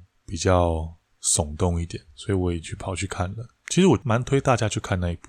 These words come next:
的，因为它《感官世界》应该是一个二十，二十几年前的电影了，但是因为毕竟是修复版，所以画质其实你也不会觉得说很有时代感怎么样。因为我曾经想要看，想要回去看《牯岭街少年》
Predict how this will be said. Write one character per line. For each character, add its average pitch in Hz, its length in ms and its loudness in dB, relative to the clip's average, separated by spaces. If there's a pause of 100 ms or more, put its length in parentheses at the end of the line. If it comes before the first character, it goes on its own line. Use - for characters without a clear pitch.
的， - 140 -16
因 165 100 4
为 175 80 6
它 175 220 0
《感 95 160 -2
官 131 160 -2
世 - 160 -2
界》 120 480 4 (360)
应 127 100 -2
该 123 200 0
是 113 300 0
一 95 80 2
个 92 360 -2 (680)
二 117 260 6
十， 90 500 0
二 175 80 6
十 - 160 2
几 - 180 -4
年 82 220 -6
前 92 180 -2
的 82 140 -8
电 87 160 -2
影 95 180 -10
了， - 80 -16 (340)
但 143 120 2
是 127 120 2
因 139 60 2
为 131 60 4
毕 120 160 0
竟 113 120 2
是 110 60 2
修 98 220 2
复 95 180 -2
版， 123 200 -8 (300)
所 - 240 0
以 101 340 4 (280)
画 131 280 4
质 82 240 -2
其 92 160 -4
实 90 200 -4
你 95 100 0
也 98 100 2
不 87 140 -4
会 87 100 0
觉 85 120 -4
得 82 80 -4
说 85 140 -6
很 87 120 -4
有 87 80 -6
时 - 220 -6
代 - 180 -8
感 90 200 -10
怎 98 140 -12
么 92 100 -8
样。 92 200 -8 (540)
因 185 100 6
为 165 60 8
我 113 40 6
曾 95 260 2
经 113 220 0
想 95 160 -2
要 92 160 2
看， 85 640 0 (640)
想 - 200 -2
要 104 100 6
回 95 100 2
去 98 140 -4
看 95 200 0
《牯 95 160 2
岭 82 80 -2
街 82 240 -2
少 92 200 -2
年》 107 160 -8